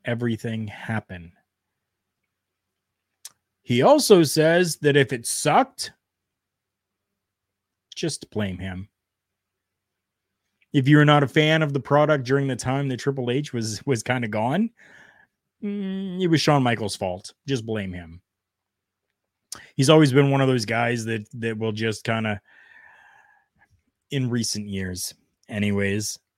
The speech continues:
he, he just kinda, "Eh, if it was me, it was me. If you didn't like it, yeah, okay, whatever. It's all good." It's all good. But I'm just super happy to be able to see him still involved in the business at some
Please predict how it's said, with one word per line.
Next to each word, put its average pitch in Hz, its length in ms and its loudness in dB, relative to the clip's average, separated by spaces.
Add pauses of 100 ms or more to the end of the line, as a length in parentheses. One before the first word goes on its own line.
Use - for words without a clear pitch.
(200)
he, 127 280 -4
he 120 200 0
just 127 220 0
kinda, 131 500 0 (200)
"Eh, 175 240 -4
if 127 120 -6
it 139 80 2
was 131 200 0
me, 143 160 2
it 147 40 0
was 123 220 -2
me. 104 260 -4
If 101 140 -10
you 110 80 -4
didn't 113 220 -4
like 123 240 0
it, 127 180 0
yeah, 107 260 -4
okay, 104 280 -8
whatever. 98 400 -8
It's 98 100 -12
all 101 160 -4
good." 92 240 -12 (1900)
It's - 100 -6
all 107 180 -4
good. 92 260 -18 (1600)
But 170 100 0
I'm 185 100 4
just 196 160 2
super 175 220 2
happy 139 280 2
to 127 60 -6
be 120 100 -6
able 123 160 -4
to 117 60 -6
see 123 200 -4
him 110 160 -8
still 110 580 -6
involved 101 640 -8
in 104 340 -10 (240)
the 120 60 -8
business 107 480 -6
at 104 220 -14
some 110 680 -6